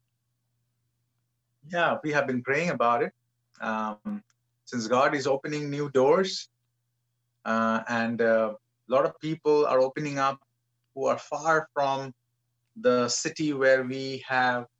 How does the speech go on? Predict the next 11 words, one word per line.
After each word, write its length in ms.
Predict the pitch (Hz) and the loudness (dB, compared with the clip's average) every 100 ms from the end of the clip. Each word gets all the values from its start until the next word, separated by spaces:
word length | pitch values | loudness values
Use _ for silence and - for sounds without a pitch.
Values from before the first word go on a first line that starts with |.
| _ - | _ -10
the 80 | 117 | -6
church. 520 | - 139 104 - - _ _ _ _ _ _ - | -2 -2 -2 -8 -18 _ _ _ _ _ _ -14
So 160 | - 143 | -10 -2
we 140 | 180 | 2
are 100 | 185 | 4
all 200 | 196 202 | 4 2
talking 360 | 185 175 180 160 | 2 0 0 -2
as 140 | 147 | -2
a 60 | 135 | -2
church 380 | 147 135 143 - | 0 2 0 0
that 320 | 143 131 123 | -4 -2 -6